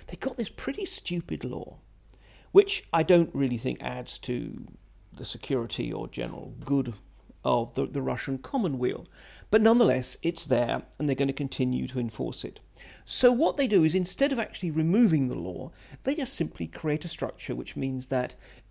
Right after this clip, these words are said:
if you're gonna have an irksome law, at least it can be as unirksome as possible.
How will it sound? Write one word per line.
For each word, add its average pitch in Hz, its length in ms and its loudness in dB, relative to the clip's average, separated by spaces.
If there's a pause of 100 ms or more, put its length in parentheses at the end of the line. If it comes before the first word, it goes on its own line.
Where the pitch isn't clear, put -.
(100)
if 262 280 -2
you're 320 120 -2
gonna 202 180 -2
have 156 280 -6
an - 180 -2
irksome 127 560 -4
law, 107 400 -4 (960)
at 180 160 4
least 196 500 -2
it - 160 -8
can 160 240 -2
be 143 400 -2 (440)
as 143 300 -4 (120)
unirksome 143 1000 -2
as - 140 -6
possible. - 640 -12